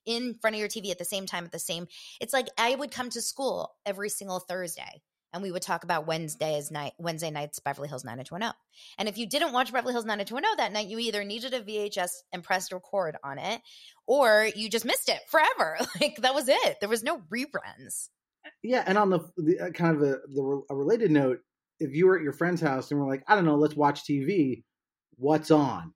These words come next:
Speaker 2: Well, it's whatever is what's on right now.
Speaker 1: Mm-hmm.
Speaker 2: And so, you know, s-, because Saved by the Bell was being rerun so much, that was often an option. And it was always like, "Yeah, okay, well, wa-, that's good. Sure.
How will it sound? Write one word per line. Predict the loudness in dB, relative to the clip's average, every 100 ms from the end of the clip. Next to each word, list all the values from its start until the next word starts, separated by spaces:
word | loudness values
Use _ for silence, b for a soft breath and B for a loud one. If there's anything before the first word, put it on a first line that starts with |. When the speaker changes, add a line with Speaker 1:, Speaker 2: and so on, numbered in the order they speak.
| -2
Speaker 2:
Well, | 4 6
it's | 8
whatever | 6 6 6
is | 4
what's | 6 2 4
on | 4 4 2 -2 -2
right | 0 0
now. | -6 -8 -12 _ _
Speaker 1:
Mm-hmm. | -4 -2 -4 -8 0
Speaker 2:
And | 2 2 2
so, | 6 8 8
you | 4
know, | 0
s-, | -2
because | -2 2 2
Saved | 6 4 4
by | -2
the | 0
Bell | 0 -2 -2
was | -2
being | -2 -2
rerun | -4 -4 -4 -6 -6 -8 _ _
so | -6
much, | 0 0 -2 -8
that | -4 -2 0
was | 0
often | -2 -2 -4
an | -4
option. | -2 -4 -6 -10 -12 b b
And | 4
it |
was | 6
always | 6 6
like, | 4 2
"Yeah, | 6 8 6
okay, | 6 2
well, | 4
wa-, | 0 0
that's | -2 -4
good. | -8 -8 -10 -12
Sure. | 2 4 4 0